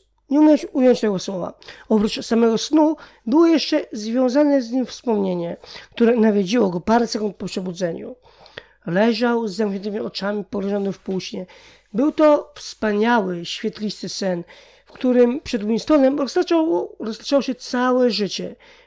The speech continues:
niczym pejzaż w letni wieczór po deszczu. Wszystko działo się wewnątrz szklanej kuli, lecz powierzchnia szkła stanowiła jednocześnie sklepienie nieba.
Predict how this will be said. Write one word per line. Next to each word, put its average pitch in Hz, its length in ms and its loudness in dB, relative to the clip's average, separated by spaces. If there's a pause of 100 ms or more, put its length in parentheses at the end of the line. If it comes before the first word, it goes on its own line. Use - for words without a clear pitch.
(100)
niczym 226 720 2 (520)
pejzaż 180 720 0
w 190 140 -6
letni 226 540 -2
wieczór 175 420 -4
po 180 120 -8
deszczu. 165 500 -10 (760)
Wszystko 247 580 0
działo 208 280 0
się 214 160 -2
wewnątrz 247 340 0
szklanej 285 640 -2 (120)
kuli, 202 400 -2 (380)
lecz 220 240 -4
powierzchnia 226 560 -2
szkła 220 440 -2 (240)
stanowiła 311 420 2
jednocześnie 330 460 0 (140)
sklepienie 320 600 2
nieba. 160 320 -4